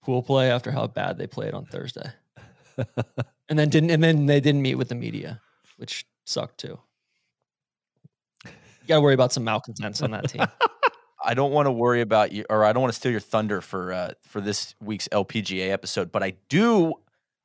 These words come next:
Speaker 3: wanna ask you guys, just, just for my personal edification, you guys playing with the commish, new L P G A commish. And, and listen, I personally, I felt like she's been, you know, kind of, uh, the,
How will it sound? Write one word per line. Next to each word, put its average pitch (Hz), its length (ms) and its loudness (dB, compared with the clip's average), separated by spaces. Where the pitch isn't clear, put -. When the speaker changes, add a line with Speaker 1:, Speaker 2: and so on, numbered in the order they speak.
Speaker 3:
wanna 139 220 2
ask 139 260 2
you 135 80 -6
guys, 123 280 4
just, - 300 -4
just 226 200 0
for 175 120 2
my 135 300 2
personal 113 760 -2
edification, 107 880 -2
you - 80 -20
guys 381 240 2
playing 190 300 4
with 180 100 0
the 165 80 -2
commish, 160 640 2
new 160 180 2
L 165 140 6
P 185 160 2
G 156 180 2
A 165 100 6
commish. 110 540 -4
And, 147 300 -2
and 226 180 2
listen, 247 400 4
I 143 80 2
personally, 147 540 0
I 131 100 4
felt 170 180 2
like 151 120 2
she's 151 160 -8
been, 151 340 -2
you 165 120 -2
know, 113 320 2
kind 190 200 0
of, 156 100 2
uh, 110 220 6
the, 98 140 -8